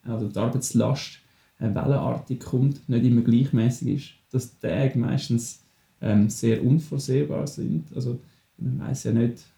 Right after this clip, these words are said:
was am Nachmittag vielleicht noch passieren wird. Ähm, es gibt,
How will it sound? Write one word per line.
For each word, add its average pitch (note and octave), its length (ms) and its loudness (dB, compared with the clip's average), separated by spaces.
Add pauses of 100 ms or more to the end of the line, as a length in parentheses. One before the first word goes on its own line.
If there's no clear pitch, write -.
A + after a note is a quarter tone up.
(180)
was - 160 -10
am A#2 80 -2
Nachmittag B2 500 -2 (220)
vielleicht - 420 -6
noch B2 160 -6
passieren C3+ 440 2
wird. C3 220 4 (540)
Ähm, A2 640 6
es - 140 -16
gibt, A#2+ 160 -6